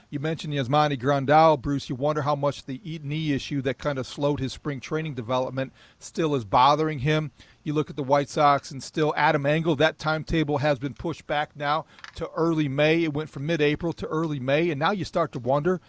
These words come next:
about these hamstring issues. Billy Hamilton was reinstated from the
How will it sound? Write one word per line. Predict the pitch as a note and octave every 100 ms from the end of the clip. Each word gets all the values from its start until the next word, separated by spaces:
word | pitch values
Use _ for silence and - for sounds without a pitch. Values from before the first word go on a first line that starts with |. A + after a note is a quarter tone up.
| - -
about | - C#3 C#3+
these | D3+ C3+
hamstring | - D3+ D#3 - E3 D3+
issues. | D#3 - E3
Billy | A#2 D3 D3
Hamilton | B2+ C#3 D3 - D#3
was | C#3
reinstated | A2+ D3 C#3+ - C#3 C#3+
from | - D3
the | C3+ B2+